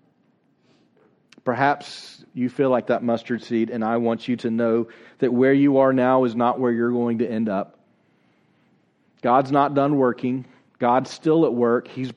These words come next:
moving you somewhere, doing something within you. Let me leave you with these questions.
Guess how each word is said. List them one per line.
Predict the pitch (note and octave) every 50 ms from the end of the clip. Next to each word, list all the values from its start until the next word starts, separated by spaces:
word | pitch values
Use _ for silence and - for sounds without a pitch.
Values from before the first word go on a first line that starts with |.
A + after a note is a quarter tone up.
| B2
moving | A#2+ B2 A#2 B2 D3+ D#3+ F3+ F#3+ F3 F#3+ F#3 F#3
you | F#3 F3+
somewhere, | F3+ - F3 D#3 D#3 D3+ D#3 D3+ D3+
doing | C3+ B2 B2 D#3 F3+ G3+ G#3 G#3 G#3+ G#3+ G3+
something | F#3+ - G3 F3+ F3 F#3 F#3+ F#3 F3+
within | F3 D#3+ D#3+ - D3 A#2 G#2+
you. | G2 F2+ E2+ D#2 D#2 - _ _ _ _ _ _ _ _ _ _ _ _ _ _ _ _ _ _ _ _ _ _ _ _ _ _ _ _ _ _ _ _ _ _ _ _ _ - _
Let | D#3 C#3
me | C#3 D3+ D#3 D3+ D3 C#3+ D3 -
leave | C#3 C#3 C#3 C#3+ C3
you | C3+ B2+
with | B2+ A#2
these | - B2+ A#2+ A2+
questions. | - - B2 A#2 G2 - - - F#2+ F2 F2 - - -